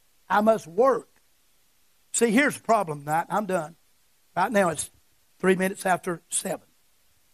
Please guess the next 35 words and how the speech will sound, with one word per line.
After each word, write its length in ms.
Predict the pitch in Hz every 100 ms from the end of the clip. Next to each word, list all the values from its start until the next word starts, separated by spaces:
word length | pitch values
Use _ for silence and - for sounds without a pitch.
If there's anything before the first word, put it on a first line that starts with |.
| _ _ 160
in 80 |
Alabama. 460 | 156 156 160 156 - _ _
I'm 100 | 175
done. 240 | 175 151 - _ _
Watch 160 | 180 -
this. 180 | 175 - _ _ _ _ _ _ _ _ _
Here's 240 | 247 247
the 60 | -
problem. 360 | 202 190 - _ _ _ _ _ _ _ _
We 300 | 233 254 220
as 200 | 175 - _ _
independent 480 | 220 196 208 185 175
Baptists, 360 | 208 165 147
we 120 | 185
believe 240 | 170 202 180
we're 80 | 160
saved 300 | - 180 160
by 80 |
grace, 440 | 165 196 180 160 -
and 120 | 175
rightfully 380 | 165 170 - -
so. 300 | 127 180 143 - _ _ _ _ _ _ _ _ _
We 120 | 196
don't 180 | 214 220
believe 180 | 220 220
we're 80 | 202
saved 280 | - 233 233
by 80 |
works. 360 | 202 180 170 -
We 100 | 190
believe 200 | 175 180
we're 100 | 170
saved 240 | - 170
by 60 | 165
grace. 480 | 160 170 - -